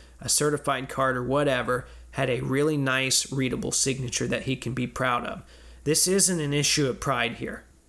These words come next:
I've seen a lot of people here then going forward talk about how the, the legal consequences could be pretty severe, but I think unless something more definitive comes up, there's no legal case to be made. And let's say if there was,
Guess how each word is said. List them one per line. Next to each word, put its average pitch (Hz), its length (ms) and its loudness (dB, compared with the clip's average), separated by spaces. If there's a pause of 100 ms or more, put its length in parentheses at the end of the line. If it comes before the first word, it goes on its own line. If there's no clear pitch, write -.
(140)
I've 139 160 0
seen 196 220 4
a 175 60 4
lot 170 220 4
of 185 120 -2
people 185 400 2
here 165 300 2
then 151 200 0
going 156 280 2
forward 151 520 2
talk 160 300 0
about 139 400 0
how 151 240 0
the, 139 420 2
the 143 140 0
legal 156 420 2
consequences 143 920 -2
could 165 320 -2
be 139 120 0
pretty 139 320 -2
severe, 139 520 0
but 131 260 0
I 139 140 0
think 170 340 0
unless 139 460 2
something 151 360 0
more 131 200 2
definitive 135 640 -2
comes 135 320 0
up, 127 180 0
there's 131 240 -2
no 147 140 2
legal 139 420 0
case - 340 -2
to 127 80 -4
be 123 160 -2
made. 117 540 -4 (880)
And 131 360 0
let's 160 180 2
say 160 300 4
if 151 280 0
there 139 220 2
was, 151 720 2